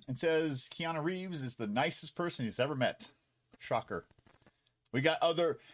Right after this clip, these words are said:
we got other Keanu Reeves news coming up, which pretty much solidifies that. Um, that's another franchise we need to watch,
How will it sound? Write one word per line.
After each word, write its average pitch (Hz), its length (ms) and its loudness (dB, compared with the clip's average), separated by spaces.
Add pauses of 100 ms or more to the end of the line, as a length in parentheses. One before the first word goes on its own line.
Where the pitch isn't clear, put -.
(140)
we 147 100 0
got 170 180 4
other 175 320 4
Keanu 160 380 2
Reeves 139 300 2
news 131 300 2 (440)
coming 131 300 2
up, 123 300 2
which - 300 -4 (280)
pretty 143 160 -6
much 123 240 -2 (140)
solidifies 107 680 0
that. 98 280 2 (340)
Um, 98 320 -4 (380)
that's - 120 -6
another 123 220 0
franchise 107 560 0
we 104 60 -6
need 104 120 -4
to 98 60 -6
watch, 101 420 0